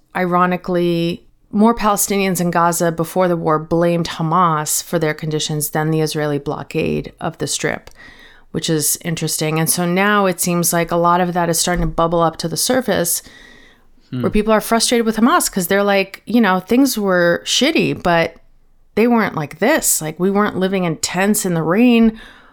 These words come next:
Speaker 1: We weren't starving. We didn't have whole families wiped out. We had homes. We, you know, had some kind of life. And Hamas is apparently, uh,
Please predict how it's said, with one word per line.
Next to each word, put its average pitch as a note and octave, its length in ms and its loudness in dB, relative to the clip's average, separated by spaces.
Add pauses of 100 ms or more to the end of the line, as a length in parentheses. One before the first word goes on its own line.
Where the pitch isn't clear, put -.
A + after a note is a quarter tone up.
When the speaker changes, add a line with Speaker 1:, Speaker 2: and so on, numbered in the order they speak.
(300)
Speaker 1:
We F#3+ 180 2
weren't F#3 300 0
starving. G#3+ 840 0
We F#3 120 -2
didn't F3+ 180 0
have F3 160 -2
whole - 220 -10
families G#3+ 640 2
wiped F#3+ 340 -2
out. F3+ 180 0
We D#3+ 100 -4
had D3+ 160 -6
homes. G#3+ 600 2
We, E3+ 280 -2 (420)
you G3+ 60 -12
know, G3 100 2
had F3+ 240 -2
some G#3 380 2
kind F#3 340 -2
of D#3+ 100 -6
life. F#3+ 560 -2 (200)
And E3+ 600 0 (160)
Hamas F3 460 2
is D#3+ 460 0
apparently, D#3+ 760 -4
uh, D#3 380 -8